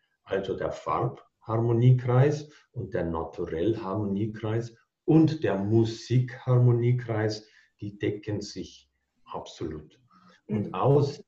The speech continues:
Speaker 1: diesem heraus, das hat Karl Ruther vor über hundert Jahren schon beschrieben, haben viele etwas extrahiert und haben dann ein neues System gemacht. Das war das, was die Jutta gemeint hat. Und, äh, mit diesen Systemen,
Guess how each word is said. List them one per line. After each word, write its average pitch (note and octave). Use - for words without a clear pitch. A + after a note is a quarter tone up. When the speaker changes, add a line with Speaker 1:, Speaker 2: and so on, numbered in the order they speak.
Speaker 1:
diesem C3
heraus, G2
das -
hat G2
Karl G2+
Ruther B2+
vor G#2
über G#2+
hundert A2
Jahren G2+
schon A#2+
beschrieben, B2+
haben G#2
viele A#2+
etwas -
extrahiert D3+
und -
haben D#2
dann D#2+
ein E2
neues F2+
System A#2+
gemacht. A2
Das -
war E2+
das, -
was -
die F2+
Jutta F#2+
gemeint E2+
hat. E2
Und, F2
äh, E2+
mit F2
diesen G2+
Systemen, G#2+